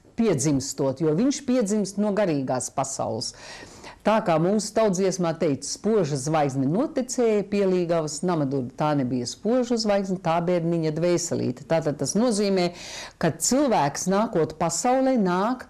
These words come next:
no garīgās pasaules. Taisnība jau ir, ka fiziskais ķermenis tiek veidots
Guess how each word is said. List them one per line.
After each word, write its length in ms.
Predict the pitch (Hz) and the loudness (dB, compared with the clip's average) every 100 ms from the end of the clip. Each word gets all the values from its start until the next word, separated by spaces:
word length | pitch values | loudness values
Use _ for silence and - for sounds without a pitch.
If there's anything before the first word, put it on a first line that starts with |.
| - | -10
no 300 | - 180 160 | 0 2 2
garīgās 640 | 135 208 254 214 208 196 - | 2 0 2 2 0 0 -2
pasaules. 640 | 254 - 117 117 123 - - - | -4 -2 0 0 -2 -8 -16 -12
Taisnība 680 | - 214 208 196 180 160 156 | 0 2 2 2 0 2 0
jau 80 | 160 | 2
ir, 220 | 320 185 | 2 2
ka 140 | - 135 | -2 -4
fiziskais 720 | 202 269 254 - 190 165 - | 0 0 0 0 -2 -2 -2
ķermenis 560 | 202 226 214 165 147 | 0 2 2 0 -2
tiek 320 | - 262 339 233 | 0 0 2 2
veidots 720 | 214 214 202 170 151 143 | 2 2 2 2 0 -2